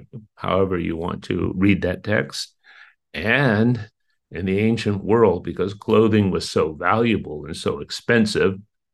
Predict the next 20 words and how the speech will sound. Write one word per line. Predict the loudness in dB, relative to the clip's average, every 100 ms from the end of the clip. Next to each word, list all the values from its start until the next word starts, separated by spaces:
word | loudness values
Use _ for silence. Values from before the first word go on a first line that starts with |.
| _
not | -6 -6 -6 -6
cheap | 0 0 0
throwaways | 2 6 6 6 2 0 0
like | -2 -2
we | -6 -6
have | -8 -10 -8
today, | -4 0 2 2 -2 -8 _ _ _
this | 2 4 2 -2
was | 0 0 -2
a | -8
s-, | -8 -6 -6 -4
this | -4 -4 -4
was | -4 -2
a | -4 -6 -12 _ -14
pretty | -8 -4 -2
serious | -4 -6 -2 2 4 4 2 -2 -12 -6
infraction | -4 0 0 -2 -4 -6 -6 -4
or | -2 -2
a |
sin. | -2 -2 0 0 -2